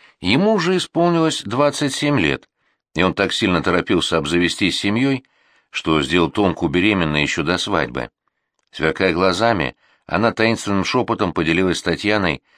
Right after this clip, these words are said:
своим секретом — взяв с нее слово никому ничего не говорить. Вспомнив партизан, Таня пообещала хранить молчание даже под угрозой пыток. Но пытать ее никто не стал,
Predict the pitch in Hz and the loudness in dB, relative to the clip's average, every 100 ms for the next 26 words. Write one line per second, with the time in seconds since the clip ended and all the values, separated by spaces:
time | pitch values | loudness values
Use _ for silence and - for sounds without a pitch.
0 | _ - 117 120 - 113 82 71 67 64 | _ -4 0 0 -2 -2 0 0 -2 -8
1 | _ _ _ _ _ 64 69 90 82 85 | _ _ _ _ _ -8 0 0 0 0
2 | 82 - 101 98 80 78 82 82 78 73 | 0 0 0 2 2 0 0 0 0 -2
3 | 87 78 80 80 95 98 71 - _ _ | 0 0 0 0 0 0 -2 -6 _ _
4 | _ _ _ _ - - 127 196 170 - | _ _ _ _ -10 -8 -2 0 0 -2
5 | 95 - 85 120 147 139 _ _ _ _ | -2 0 0 0 -2 -4 _ _ _ _
6 | - 123 160 139 95 82 - 120 117 - | 0 2 2 2 2 2 0 0 0 2
7 | 92 90 90 87 85 107 107 98 78 87 | 0 0 0 0 0 0 0 0 0 0
8 | 85 - 85 87 90 85 107 - 78 71 | -2 -2 0 2 2 2 -2 -2 -4 -4
9 | 67 _ _ _ _ - 127 196 180 156 | -10 _ _ _ _ -6 -2 -2 -2 0
10 | 160 160 131 87 78 - 85 82 80 - | 2 0 2 2 2 0 0 0 -2 0
11 | 147 139 | -2 -2